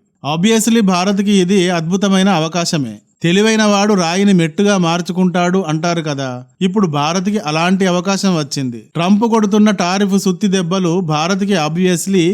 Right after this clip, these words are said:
మామూలుగా ఏమీ తాకడం లేదు. గుజరాత్ gems and జ్యువెలరీస్ని ఎక్స్‌పోర్ట్ చేస్తుంది, ఫార్మా ఎక్స్‌పోర్ట్స్ని మహారాష్ట్ర చేస్తుంది, టెక్స్టైల్స్ ఎక్స్‌పోర్ట్స్ని తమిళనాడు and కర్ణాటకలు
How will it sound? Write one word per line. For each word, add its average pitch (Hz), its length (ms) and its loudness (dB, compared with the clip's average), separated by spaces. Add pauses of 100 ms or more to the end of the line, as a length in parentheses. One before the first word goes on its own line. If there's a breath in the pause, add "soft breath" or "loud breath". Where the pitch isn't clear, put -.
(160)
మామూలుగా 175 580 0
ఏమీ 190 260 2
తాకడం 185 520 0
లేదు. 139 280 -2 (360)
గుజరాత్ 185 580 0
gems 185 340 0
and 208 200 0
జ్యువెలరీస్ని 185 680 0
ఎక్స్‌పోర్ట్ 180 500 -4
చేస్తుంది, 131 480 -6 (420)
ఫార్మా 214 420 2
ఎక్స్‌పోర్ట్స్ని 196 760 0
మహారాష్ట్ర 180 560 -2
చేస్తుంది, 147 640 -6 (220)
టెక్స్టైల్స్ 214 600 0
ఎక్స్‌పోర్ట్స్ని 190 800 0
తమిళనాడు 202 640 0
and 202 220 2
కర్ణాటకలు 185 680 -2